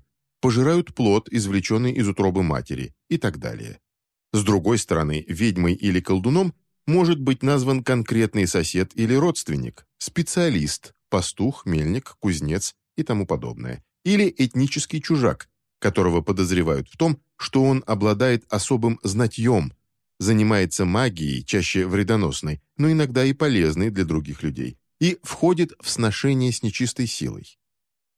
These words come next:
Для самих носителей традиции между этими двумя аспектами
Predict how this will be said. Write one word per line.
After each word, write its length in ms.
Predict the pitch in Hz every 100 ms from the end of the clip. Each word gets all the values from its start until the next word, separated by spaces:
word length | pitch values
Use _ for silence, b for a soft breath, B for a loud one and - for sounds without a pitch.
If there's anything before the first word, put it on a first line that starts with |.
| -
Для 200 | 95 113
самих 400 | 117 113 110 101
носителей 560 | 90 - 85 90 82
традиции 720 | 78 98 98 107 143 101 80
между 380 | 85 95 87 104
этими 380 | 113 95 90 85
двумя 420 | 82 101 98 82
аспектами 580 | 80 - 175 - 151